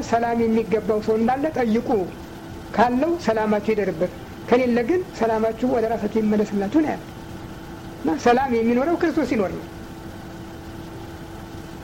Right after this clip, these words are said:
በይሉኝታ እኮ አይደለም ሃይማኖት፣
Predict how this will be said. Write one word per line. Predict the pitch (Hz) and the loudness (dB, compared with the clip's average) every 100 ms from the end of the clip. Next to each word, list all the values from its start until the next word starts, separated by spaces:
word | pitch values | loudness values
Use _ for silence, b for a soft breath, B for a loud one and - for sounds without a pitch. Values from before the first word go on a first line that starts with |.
| - - - - - - - - - - - - - - - - - - - - - 220 - - - | -14 -14 -14 -14 -12 -12 -12 -12 -12 -12 -14 -14 -14 -12 -12 -10 -6 -6 -8 -12 -6 -6 -6 -10 0
በይሉኝታ | 226 269 302 277 | 6 6 6 2
እኮ | 269 240 | 0 0
አይደለም | 202 185 | 0 0
ሃይማኖት፣ | 196 190 170 165 | 0 0 -2 -6